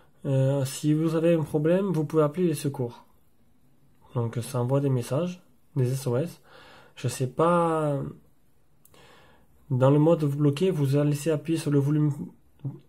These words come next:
up and down pendant trois secondes pour lancer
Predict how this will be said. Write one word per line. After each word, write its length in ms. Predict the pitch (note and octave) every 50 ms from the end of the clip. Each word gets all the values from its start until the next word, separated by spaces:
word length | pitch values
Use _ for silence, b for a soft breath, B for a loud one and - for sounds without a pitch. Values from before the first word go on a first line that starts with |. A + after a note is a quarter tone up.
| _ _ - _ _ _ _ - -
up 280 | D#3+ E3 D3+ - - - -
and 180 | C#3 C3+ C#3+ C#3+
down 480 | D3 E3 F3 F3+ F3+ F#3 F#3 F3+ F3+ B B B B -
pendant 240 | - C3 C#3 C#3+ C#3+
trois 240 | C3+ C#3 D#3+ E3
secondes 520 | D#3 - D#3 D3 C#3 D3 D#3+ F3 F#3 F#3 F#3 B B B B B -
pour 140 | - C#3+ C#3+
lancer 640 | D3 D3 D3+ C#3+ C3 - E3+ F3 F3+ F3+ F3+ -